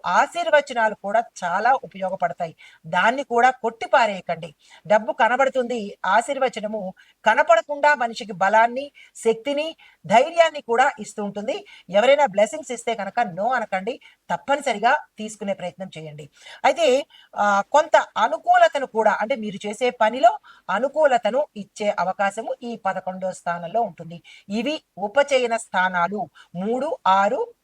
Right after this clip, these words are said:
పది, పదకొండు. అయితే, ఈ స్థానాల్లో గ్రహ-, గ్రహాలు సంచరించడం వల్ల మనకి వృద్ధి కలుగుతుంది. వృద్ధి అంటే గ్రోత్, డెవలప్‌మెంట్,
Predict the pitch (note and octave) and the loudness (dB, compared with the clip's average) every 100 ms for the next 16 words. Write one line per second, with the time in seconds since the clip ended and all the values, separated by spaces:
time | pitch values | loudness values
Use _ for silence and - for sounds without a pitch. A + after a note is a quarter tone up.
0 | - F#3 A#3+ A#4 _ G3+ F3+ D#3+ D#3 D3+ | 0 0 0 -10 _ -2 -2 -6 -12 -14
1 | - - - C#4+ E4 A#3+ B3 - _ - | -18 -6 2 2 2 0 0 -4 _ -12
2 | A3 D#4+ G4+ - D4 B3 B3 A#3 A#3 A#3+ | -8 -4 -4 -2 2 4 4 4 4 4
3 | C4+ C4+ - G3+ G3 B3+ - - G3 G#3 | 2 2 -2 -2 2 2 -2 -14 -4 0
4 | G#3+ C4+ C#4 G3+ F3+ G#3 G3+ G3 G3 F#3 | 2 4 2 -2 -4 -6 -8 -8 -6 -6
5 | F3 F3+ A3 - F3+ G#3 _ - G3 A#3 | -4 0 2 2 -2 -8 _ -10 0 0
6 | C4 G3+ G3 A3 D#3+ G#3+ C4 A3 F#4 B3+ | 0 -8 -10 -10 -8 -4 -2 -2 0 2
7 | F#3+ F3 F#3 E3 D3+ - _ F#3+ A3+ B3+ | 0 -4 -12 -12 -16 -20 _ -12 -8 -2
8 | C#4 A#3 D4+ G#3+ F#3 G#3 A3 - D#3 E3 | 0 0 -4 -4 -4 -4 -4 -10 -16 -6
9 | F#3+ G3 A#3 A#3 G3 F3 | -2 2 2 2 -8 -8